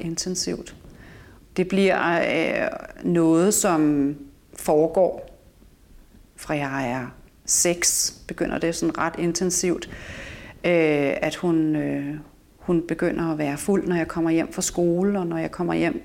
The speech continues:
fra skole, så tager hun en taxa væk, øh, og tager på værtshus. Og, øh, jeg er alene der som seks-syv-årig og ved ikke rigtig, hvad jeg skal stille op.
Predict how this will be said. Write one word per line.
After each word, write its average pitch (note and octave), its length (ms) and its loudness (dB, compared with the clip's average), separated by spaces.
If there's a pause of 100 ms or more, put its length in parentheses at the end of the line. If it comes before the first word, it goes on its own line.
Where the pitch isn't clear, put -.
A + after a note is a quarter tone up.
fra - 140 -6
skole, F3+ 520 2
så G3 200 -4 (100)
tager - 180 -2
hun F3+ 200 0
en E3+ 100 2
taxa D#3 440 0
væk, E3 420 -2 (1000)
øh, D#3+ 600 4
og D#3 120 -2
tager D3+ 180 -2
på D#3 80 -2
værtshus. - 800 -2 (400)
Og, D#3 480 2
øh, C#3+ 640 -2
jeg D3 360 0
er D3+ 100 0
alene F#3 480 4
der F#3 280 0
som D#3 500 2
seks-syv-årig F#3 960 2
og E3 180 -4
ved F3 140 2
ikke F3 180 0
rigtig, F3 240 -2
hvad E3+ 100 2
jeg D#3+ 140 0
skal - 140 -2
stille E3 340 0
op. F#3 200 0